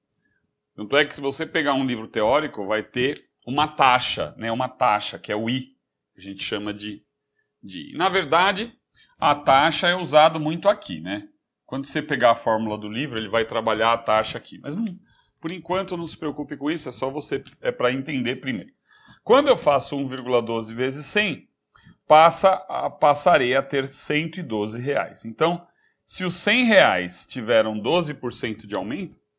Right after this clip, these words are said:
eu terei cento e doze reais. Isso é importante você saber, esse cálculo, porque pra qualquer percentual que tiver, você simplesmente faz essa conta e já era,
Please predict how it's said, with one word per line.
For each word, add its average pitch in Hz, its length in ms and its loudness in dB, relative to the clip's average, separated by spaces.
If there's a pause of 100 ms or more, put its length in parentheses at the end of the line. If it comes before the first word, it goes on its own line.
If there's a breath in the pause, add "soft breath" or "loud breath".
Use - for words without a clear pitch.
(380 soft breath)
eu 110 160 -4
terei 123 340 -2
cento 131 440 -4
e 131 40 -6
doze 101 320 -6
reais. 98 460 -8
Isso 220 320 0
é 151 80 6
importante 143 640 -4
você 110 260 -8
saber, 90 440 -6
esse 147 420 -6
cálculo, 135 480 0 (600 soft breath)
porque 147 500 -2
pra 156 160 2
qualquer 170 380 0
percentual 139 600 -2
que 123 140 -10
tiver, 143 600 -2
você 127 280 -12
simplesmente 113 720 -10
faz 107 240 -6
essa 123 220 -8
conta 135 340 -8
e 165 40 -14
já 180 160 -4
era, 90 200 -8